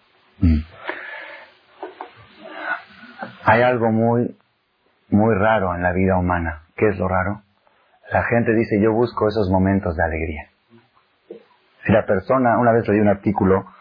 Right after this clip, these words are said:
en un periódico de Argentina, de Buenos Aires, dice, "Llegamos, estamos en una generación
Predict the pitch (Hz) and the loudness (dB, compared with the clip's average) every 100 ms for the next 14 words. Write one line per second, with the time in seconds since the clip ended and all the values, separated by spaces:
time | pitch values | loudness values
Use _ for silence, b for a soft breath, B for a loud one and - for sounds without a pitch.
0 | B B B 98 95 98 98 104 101 95 | B B B 0 0 2 2 2 2 -2
1 | - 90 107 95 92 90 90 92 98 92 | -4 -8 -2 0 2 0 -2 0 0 0
2 | 98 101 101 92 B B B B _ - | -2 0 -2 -2 B B B B _ -2
3 | 101 101 127 139 131 - 101 127 135 123 | 2 4 2 0 -6 -10 -4 -2 0 0
4 | 127 120 104 95 92 - 104 110 151 | 0 0 0 0 0 -2 0 0 -4